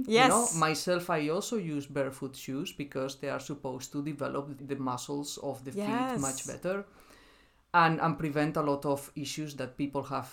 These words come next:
Speaker 1: when they're grown-ups related to the fact that they, they have pointy shoes that are constraining their feet.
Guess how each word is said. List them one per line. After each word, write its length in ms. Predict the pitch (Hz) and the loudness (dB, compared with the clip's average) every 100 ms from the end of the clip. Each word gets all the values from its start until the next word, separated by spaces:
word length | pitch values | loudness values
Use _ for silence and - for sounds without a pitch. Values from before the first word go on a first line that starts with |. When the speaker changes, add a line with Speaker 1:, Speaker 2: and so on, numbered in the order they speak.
| - | -6
Speaker 1:
when 200 | 143 139 | -4 -2
they're 160 | 131 135 | -2 -2
grown-ups 540 | 139 127 135 143 - | -2 -2 -2 -4 -4
related 440 | 139 131 127 131 | -4 -4 -6 -8
to 140 | 135 127 | -6 -6
the 80 | 127 | -4
fact 240 | - 123 | -4 -2
that 140 | 131 123 | -2 -2
they, 80 | 127 - 131 | -8 -10 -8
they 280 | 131 127 123 139 | -6 -6 -8 -10
have 200 | 131 - | -12 -2
pointy 360 | 143 143 143 | 0 0 -2
shoes 400 | 127 - 143 135 131 | -8 -4 -4 -4 -6
that 160 | 131 | -8
are 80 | 131 | -8
constraining 640 | - 131 127 127 127 139 | -6 -6 -6 -8 -4 -4
their 120 | 147 139 | -4 -6
feet. 360 | - 202 - | -10 -12 -14